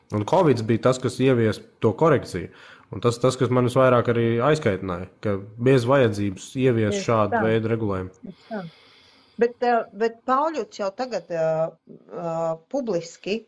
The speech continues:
Speaker 2: eh, video ieraksts ir, kur viņš saka, ka obligātā potēšanās tagad būs, eh, trīs kategorijām. Tas ir mediķi, eh,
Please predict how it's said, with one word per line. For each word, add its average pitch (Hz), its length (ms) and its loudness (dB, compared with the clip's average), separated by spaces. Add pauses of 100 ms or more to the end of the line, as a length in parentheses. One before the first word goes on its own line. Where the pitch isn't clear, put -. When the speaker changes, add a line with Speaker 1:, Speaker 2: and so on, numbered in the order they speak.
(100)
Speaker 2:
eh, 156 340 -2 (580)
video 170 440 0
ieraksts 254 560 -2
ir, 143 100 -4
kur - 160 -8
viņš 170 220 -6
saka, - 420 -4 (380)
ka 190 80 2
obligātā 180 800 0 (100)
potēšanās 190 920 -6
tagad 180 340 -4 (100)
būs, 160 520 -10
eh, 165 400 -4
trīs 254 360 -2
kategorijām. 156 920 -4
Tas 175 220 -14
ir 170 80 -8
mediķi, 262 680 -4 (440)
eh, 175 420 4